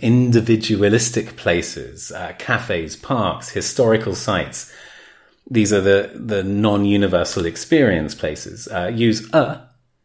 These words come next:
if the person you're speaking to doesn't already know about this particular cafe, park, or historical site. Uh, so basically, they follow the normal cat rules.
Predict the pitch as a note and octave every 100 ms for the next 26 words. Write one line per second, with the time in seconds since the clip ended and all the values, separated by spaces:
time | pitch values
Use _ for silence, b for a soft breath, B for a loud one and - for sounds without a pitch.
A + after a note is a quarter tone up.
0 | _ A2 - F2+ F#2+ E2+ F2+ E2+ - F2+
1 | F2 - E2 E2+ D#2+ F2 E2 D2+ E2 G2+
2 | A2 D2 - - D#2 D#2 D#2 - E2 F2
3 | D2 E2+ D#2+ - E2 - F2 - D#2 -
4 | D#2+ F2+ - D#3 G2+ - D#2 - D2 -
5 | _ _ b b b b b b b b
6 | b - G2 - C#3 D3+ F#3+ C3 A2 F#2+
7 | G2 F#2+ A#2 G#2 F#2 F#2+ F#2+ F2 E2 D#2
8 | - G#2 E2 - E2 C#2+ D#2